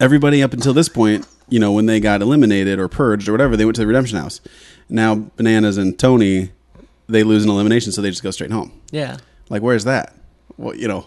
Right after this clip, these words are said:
Speaker 1: that, that doesn't fit in the, this kind of scope of the games that we've set up so far.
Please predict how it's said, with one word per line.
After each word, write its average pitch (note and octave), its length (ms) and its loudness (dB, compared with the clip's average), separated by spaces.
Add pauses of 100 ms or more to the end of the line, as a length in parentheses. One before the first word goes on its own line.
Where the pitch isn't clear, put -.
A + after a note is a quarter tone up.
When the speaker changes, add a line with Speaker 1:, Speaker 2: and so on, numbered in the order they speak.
(120)
Speaker 1:
that, A2+ 340 -6
that B2+ 100 0
doesn't A2 260 0
fit - 200 -6
in F2+ 120 -4
the, F2+ 260 -6
this - 220 -10
kind G2 160 -6
of E2 80 -10
scope F#2 400 -6
of F2 160 -10
the F#2 80 -8
games F2+ 360 -6
that - 120 -14
we've F#2 140 -10
set F#2 140 -8
up - 100 -14
so - 120 -14
far. E2 220 -14